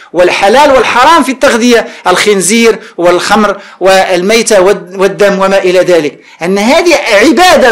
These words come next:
غريزية، عبادة. فسيدنا آدم حرم عليه شجرة من مليارات الأشجار، ونحن حرم علينا حيوان واحد، ومع ذلك يأكله الناس. حيوان واحد حرمه علينا ومع ذلك نأكله، حرم علينا مشروب واحد خبيث رجس، مع ذلك الناس يشربونه.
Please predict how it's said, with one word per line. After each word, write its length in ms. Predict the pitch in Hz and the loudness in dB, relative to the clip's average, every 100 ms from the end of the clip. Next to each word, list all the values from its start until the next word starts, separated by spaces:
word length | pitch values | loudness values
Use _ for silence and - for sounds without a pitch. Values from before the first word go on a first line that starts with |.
| 214 | 2
غريزية، 680 | 240 302 220 226 175 131 - - | 2 2 2 2 2 -2 -12 -4
عبادة. 460 | 160 196 226 190 170 | 0 2 2 0 0
فسيدنا 480 | 220 220 285 262 | 0 0 -2 -2
آدم 280 | 240 262 254 | 0 0 0
حرم 340 | - 277 277 240 | 0 0 0 0
عليه 200 | 247 254 | 0 -2
شجرة 320 | 226 254 254 | 0 0 0
من 260 | 247 226 | -2 -4
مليارات 400 | 240 254 311 330 | -2 2 2 2
الأشجار، 500 | 254 214 226 196 196 190 - - | 0 -2 -2 0 -2 -4 -12 -4
ونحن 300 | 185 214 202 | -2 -2 -2
حرم 360 | 233 294 285 | 0 2 2
علينا 300 | 214 247 262 | 2 0 0
حيوان 460 | 220 240 240 294 302 | 0 2 2 4 2
واحد، 300 | 240 196 160 - - | 2 0 -4 -8 -6
ومع 260 | 190 180 196 | -2 0 2
ذلك 320 | 208 202 190 | 2 0 2
يأكله 460 | 185 185 190 165 | 0 0 -2 -2
الناس. 380 | 156 143 123 - _ _ _ _ | -4 -6 -8 -10 _ _ _ _
حيوان 440 | - 214 240 294 285 | -4 2 2 2 2
واحد 340 | 320 285 240 | 2 0 -2
حرمه 360 | - 247 233 208 | -2 0 0 0
علينا 280 | 185 185 170 | 0 0 0
ومع 240 | 165 196 | 0 2
ذلك 240 | 196 190 196 | 2 0 0
نأكله، 460 | 196 190 - 131 - - | 0 -2 -4 -6 -6 -14
حرم 320 | - - 226 226 | -4 0 0 0
علينا 280 | 226 269 | 2 2
مشروب 400 | 269 269 277 302 | 0 0 0 0
واحد 300 | 269 294 240 | 2 2 0
خبيث 360 | 175 262 220 - | 0 0 0 0
رجس، 400 | 269 226 160 - - - | 0 0 -2 -6 -12 -12
مع 240 | 180 180 185 | -4 0 0
ذلك 320 | 190 180 180 | 2 0 -2
الناس 280 | 165 156 165 | -2 -2 -2
يشربونه. 580 | 151 147 143 135 131 | -2 -2 -2 -4 -4